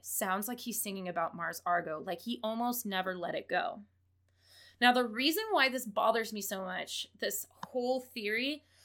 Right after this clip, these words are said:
there used to be one that she was in the Illuminati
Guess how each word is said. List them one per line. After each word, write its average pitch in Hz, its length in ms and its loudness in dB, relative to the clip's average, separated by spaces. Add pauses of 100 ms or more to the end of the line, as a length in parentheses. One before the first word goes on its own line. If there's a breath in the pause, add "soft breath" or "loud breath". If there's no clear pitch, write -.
there 226 160 2
used 233 340 -4
to 311 80 -2
be 226 240 -2
one 202 320 -4
that 180 160 2
she - 400 2
was 302 200 2
in 226 100 -2
the 214 100 -4
Illuminati 185 840 -8